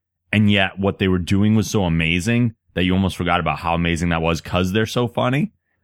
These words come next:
And they blended them together really, really well. So if what they did for their semifinal act was they almost did, it was like an S N L sketch. And they came up and did, uh, like, a, a workout video.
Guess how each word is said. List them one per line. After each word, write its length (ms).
And 140
they 60
blended 420
them 140
together 320
really, 300
really 240
well. 280
So 180
if 100
what 180
they 100
did 240
for 480
their 100
semifinal 680
act 260
was 160
they 160
almost 360
did, 100
it 60
was 120
like 140
an 160
S 200
N 80
L 140
sketch. 500
And 180
they 140
came 340
up 240
and 200
did, 280
uh, 340
like, 220
a, 360
a 80
workout 800
video. 560